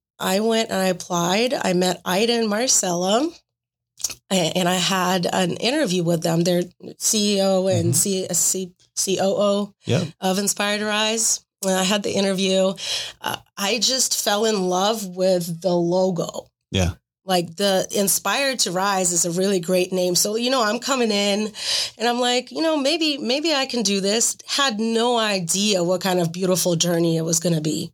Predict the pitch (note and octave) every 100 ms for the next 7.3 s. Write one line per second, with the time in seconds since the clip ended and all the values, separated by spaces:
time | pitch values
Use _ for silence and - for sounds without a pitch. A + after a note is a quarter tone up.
0 | - G2 F2+ - G3 G#3+ G#3+ G3+ G3 F3+
1 | E3+ E3+ G3 G#3 F#3 - G3+ G3 F#3+ F#3+
2 | F3+ F3 F3+ F#3+ F3+ F3 F3 F3 F3 F3+
3 | G#3 F#3+ F3 F#3 F#3+ - F3 E3 G3 D4+
4 | E4 - - - D#3+ - - G#3 G3+ G3
5 | G3+ F#3 - A3 A#3+ F3+ F#3 F3+ - F3+
6 | E3+ E3 - - - E3+ E3 F#3+ F3 E4
7 | F4 D4